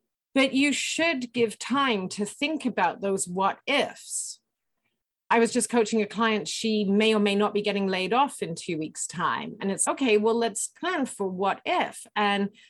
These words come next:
so thank you for bringing that, shining that light back on me that,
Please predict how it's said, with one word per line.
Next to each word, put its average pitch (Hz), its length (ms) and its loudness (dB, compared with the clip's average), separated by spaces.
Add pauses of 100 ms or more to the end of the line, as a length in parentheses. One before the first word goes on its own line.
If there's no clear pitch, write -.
(380)
so 247 120 -2
thank 247 300 2
you 254 80 2
for 233 160 -4
bringing 220 520 2
that, 208 260 2 (120)
shining 220 380 2
that 202 220 2
light 214 260 2
back 202 280 0
on 214 200 2
me 285 320 0
that, 202 220 0